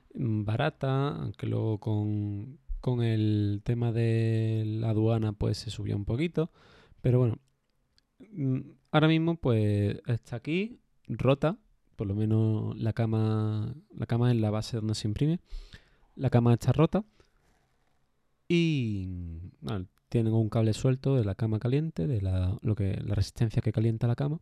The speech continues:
Y no la tengo usando. De hecho, la monté, pero no le conecté el, los cables para que funcione. Tengo todos los cables desconectados. Bueno,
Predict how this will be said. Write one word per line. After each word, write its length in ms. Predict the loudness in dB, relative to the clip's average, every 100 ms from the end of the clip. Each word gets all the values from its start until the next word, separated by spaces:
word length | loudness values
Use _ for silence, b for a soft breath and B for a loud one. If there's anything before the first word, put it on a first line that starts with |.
| b b b b _
Y 300 | -4 0 0
no 180 | 0 0
la 100 | 0
tengo 380 | -2 -6 -4 -2
usando. 400 | -2 -2 0 0
De 140 | 2 0
hecho, 400 | 0 -2 0 0
la 160 | 0
monté, 380 | 0 0 0 -2
pero 300 | 2 0 2
no 160 | 2 2
le 120 | 2
conecté 840 | 0 -4 -4 -6 -2 0 0 0 -2
el, 220 | -4 -10 _
los 160 | -4
cables 600 | -2 -2 0 0 -2 -2 -4
para 160 | -6
que 80 | -6
funcione. 460 | -8 -10 -8 -10 -10 b b b b b b b b b b
Tengo 180 | -10 -8
todos 200 | -2 -2
los 80 | -2
cables 300 | -2 -6 -4
desconectados. 880 | -8 -8 -6 -8 -2 -2 -2 -6 -14 _ b b b b b b b
Bueno, 380 | 4 6 6 2